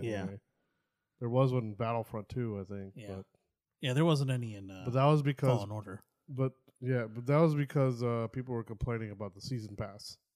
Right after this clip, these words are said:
Speaker 1: Oh yeah, that's right.
Speaker 2: So yeah, <laughs> the only reason there were microtransactions because it's, it's because of, they listed the fans and they're like, "Oh, we don't want the season pass."
Speaker 1: Yeah.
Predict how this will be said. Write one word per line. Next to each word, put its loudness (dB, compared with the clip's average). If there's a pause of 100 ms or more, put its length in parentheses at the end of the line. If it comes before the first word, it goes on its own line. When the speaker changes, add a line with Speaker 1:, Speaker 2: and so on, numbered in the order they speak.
(480)
Speaker 1:
Oh 4
yeah, 0
that's -4
right. -8 (480)
Speaker 2:
So -6
yeah, -4 (160)
<laughs> -20
the 6 (580)
only 8
reason 8
there 8
were 8
microtransactions 2
because 4
it's, -2 (100)
it's -8
because 0
of, -2
they -2
listed -4
the -4
fans -6
and -12
they're -10
like, -14
"Oh, -2
we -4
don't -4
want -8
the -14
season -16
pass." -20
Speaker 1:
Yeah. -6